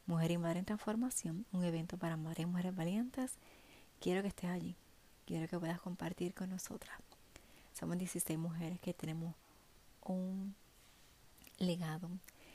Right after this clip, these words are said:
una bendición, herramientas para proveerte ese día. No solamente para que seas la mejor versión de ti, sino para que puedas ser la versión más grande de ti. Así es que te quiero leer esto con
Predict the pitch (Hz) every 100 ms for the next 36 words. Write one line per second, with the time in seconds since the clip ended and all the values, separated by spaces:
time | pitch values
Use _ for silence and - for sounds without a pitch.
0 | - - - - 190 180 190 196 214 185
1 | 185 175 - 170 160 160 180 - - -
2 | - - 180 196 185 175 165 170 - 180
3 | - - - - - - 170 - 175 165
4 | 165 175 196 185 170 156 170 175 - -
5 | 170 185 - 214 208 185 190 202 190 185
6 | 175 - 170 185 185 175 170 165 180 185
7 | - 180 165 - 220 - - - - -
8 | - 175 190 190 175 180 185 - 202 190
9 | 170 170 - 196 196 180 202 - 175 156
10 | 170 165 160 175 - - - - - -
11 | - - - - - 165 - - 180 170
12 | 160 214 - - 165 160 160 170 170 165
13 | 170 160 - - 220 - - - - -